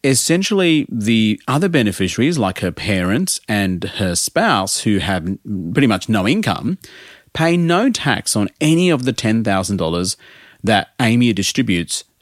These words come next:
to the other beneficiaries. Because remember, the first eighteen thousand two hundred dollars is tax-free. Now,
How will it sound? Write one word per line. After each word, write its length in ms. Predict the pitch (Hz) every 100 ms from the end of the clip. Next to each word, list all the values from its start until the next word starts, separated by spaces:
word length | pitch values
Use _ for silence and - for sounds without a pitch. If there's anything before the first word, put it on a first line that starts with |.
| -
to 160 | 107
the 80 | 95
other 180 | 85 82
beneficiaries. 760 | 95 98 - 226 - - - - _ _ _ - -
Because 260 | 113 101
remember, 640 | 95 98 269 226 - - - -
the 100 | 107
first 340 | 117 107 - -
eighteen 560 | 139 143 131 123 117
thousand 560 | 104 107 104 104 101 -
two 240 | - 113
hundred 380 | 95 107 101 90
dollars 500 | 139 202 95 95 95 - _ -
is 280 | 127 123 -
tax-free. 720 | 98 87 - - 190 160 - _ _ _ - - - - - - -
Now, 320 | 151 156 151